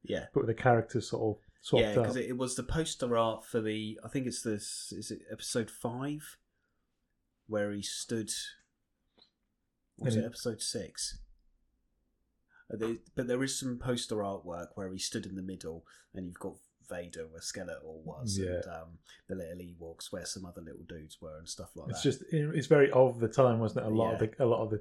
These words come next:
Speaker 2: films, I
Speaker 1: A
Speaker 2: think,
Speaker 1: lot
Speaker 2: were
Speaker 1: of
Speaker 2: doing
Speaker 1: posters were like that back then,
Speaker 2: Yeah,
Speaker 1: weren't
Speaker 2: letting
Speaker 1: they?
Speaker 2: all the
Speaker 1: So,
Speaker 2: characters in.
Speaker 1: yeah, yeah.
Speaker 2: Yeah.
Speaker 1: 'Cause they tried to bring that back with the Avengers, didn't they? And
Speaker 2: Oh,
Speaker 1: the
Speaker 2: okay.
Speaker 1: Avengers posters had sort of nearly every character they, but bar the spoiler ones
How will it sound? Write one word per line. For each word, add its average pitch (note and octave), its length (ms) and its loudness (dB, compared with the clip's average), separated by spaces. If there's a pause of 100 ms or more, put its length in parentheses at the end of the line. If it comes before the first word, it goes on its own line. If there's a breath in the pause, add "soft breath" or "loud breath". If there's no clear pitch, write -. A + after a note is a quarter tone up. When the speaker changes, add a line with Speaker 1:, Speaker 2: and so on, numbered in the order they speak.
Speaker 2:
films, G2+ 260 2
I - 20 -4
Speaker 1:
A - 40 -10
Speaker 2:
think, B2 100 2
Speaker 1:
lot A#2+ 120 10
Speaker 2:
were G2 40 2
Speaker 1:
of F#2+ 80 -2
Speaker 2:
doing G2 120 2
Speaker 1:
posters F2 360 -6
were E2 80 -12
like C#2 220 -12
that - 180 -18
back B1+ 240 -16
then, G2 120 -4
Speaker 2:
Yeah, F2 80 0
Speaker 1:
weren't F2+ 180 -4
Speaker 2:
letting A#2 180 2
Speaker 1:
they? G#2 40 4
Speaker 2:
all F#2+ 60 4
the F2+ 60 0
Speaker 1:
So, - 100 -10
Speaker 2:
characters G2 520 2
in. F#2 200 -2 (160)
Speaker 1:
yeah, D#2+ 300 -8 (200)
yeah. D#2+ 300 -8
Speaker 2:
Yeah. E2+ 220 -6 (640)
Speaker 1:
'Cause F2+ 120 -10
they F2+ 80 -10
tried G#2+ 260 -4
to F#2 60 -16
bring F2 180 -20
that E2+ 180 -20
back F2 260 -14
with E2 160 -20
the F2 140 -16
Avengers, F2 540 -16
didn't F2 220 -16
they? D2 220 -20 (300)
And G2+ 120 0
Speaker 2:
Oh, G2+ 100 2
Speaker 1:
the G2 40 2
Speaker 2:
okay. G2+ 140 -4
Speaker 1:
Avengers F2+ 280 -4
posters E2+ 480 -10
had E2+ 160 -14
sort F#2+ 240 -8
of F#2+ 60 -16
nearly E2 200 -16
every E2+ 200 -14
character F2 460 -14
they, D#2+ 240 -16 (160)
but G#2+ 120 -8 (140)
bar G#2+ 220 2
the G2 100 -8
spoiler F2+ 420 -4
ones D#2 500 -12